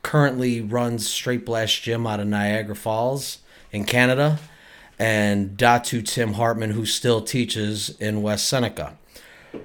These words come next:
Uh, that's pretty much where I got a lot of stuff from. Then, uh, around ninety-eight is when I met Boyd Ritchie, and I started training in catch wrestling and sambo.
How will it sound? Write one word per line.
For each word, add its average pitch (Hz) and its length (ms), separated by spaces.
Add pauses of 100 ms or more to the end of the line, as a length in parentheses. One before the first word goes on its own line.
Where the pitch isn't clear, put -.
(160)
Uh, 92 540 (840)
that's - 540 (480)
pretty 185 400
much 143 320
where 120 160
I 110 80
got 110 360 (160)
a 98 120
lot 110 340
of 110 80
stuff - 400
from. 92 360
Then, 117 200
uh, 107 300 (600)
around 120 320
ninety-eight 139 920 (100)
is 110 180
when 117 200
I 107 100
met 113 460
Boyd 120 400
Ritchie, 120 640
and 101 100
I 101 60
started 104 400
training 107 400
in 98 80
catch 107 340
wrestling 98 400
and 95 100
sambo. 87 520